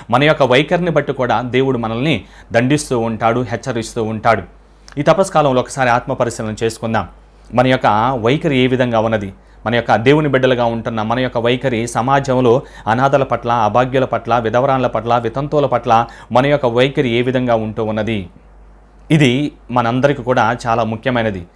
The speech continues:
దీని ద్వారానే మనం నిజంగా దేవుని బిడ్డలమా, దేవునికి దగ్గరగా జీవిస్తూ ఉన్నామా, లేకపోతే దేవునికి దూరంగా జీవిస్తూ ఉన్నామా అనేది మనకు అర్థమవుతూ ఉంటది. మనం ఎలాంటి వైఖరితో ఉన్నామో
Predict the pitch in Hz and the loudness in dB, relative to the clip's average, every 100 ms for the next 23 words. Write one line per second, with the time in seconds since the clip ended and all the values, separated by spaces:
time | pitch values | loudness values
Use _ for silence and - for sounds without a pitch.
0 | - - 104 151 151 147 143 139 117 131 | -20 -4 2 4 6 6 6 2 0 -2
1 | 117 113 113 131 131 113 123 123 113 110 | -4 -4 -4 -4 -2 -2 -2 -2 -2 0
2 | 113 110 143 120 127 127 113 113 123 120 | 0 -2 -2 0 0 0 -2 0 2 2
3 | 117 110 113 113 - 110 110 110 127 - | 0 0 -4 -4 -4 -4 -2 -2 -2 -6
4 | - - 127 127 120 117 156 156 123 123 | -14 2 2 2 0 0 2 0 0 2
5 | 139 139 127 113 120 123 - 123 113 117 | 2 2 0 0 -4 -6 -4 -4 -2 0
6 | 113 110 117 123 110 123 - 110 120 127 | 0 -2 -2 -2 -2 -6 -6 -2 0 0
7 | 101 120 113 107 113 107 110 107 - - | -2 -2 -2 -4 -4 -4 -4 -6 -8 -18
8 | - - 113 117 107 120 147 165 160 131 | -20 -4 0 2 2 4 4 2 2 2
9 | 135 135 131 131 117 120 117 120 110 127 | 2 0 -2 -2 -4 0 0 0 -2 -4